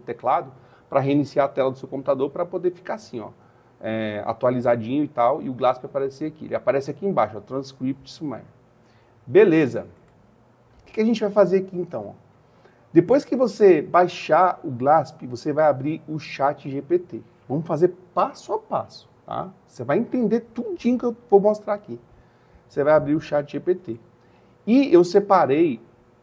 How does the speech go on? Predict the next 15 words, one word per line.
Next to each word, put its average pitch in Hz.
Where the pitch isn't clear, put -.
um 226
prompt 190
pra 196
você 175
usar 160
aqui 147
no 156
chat 131
G 123
P 180
T, 151
que 151
vai 135
te 147
ajudar 139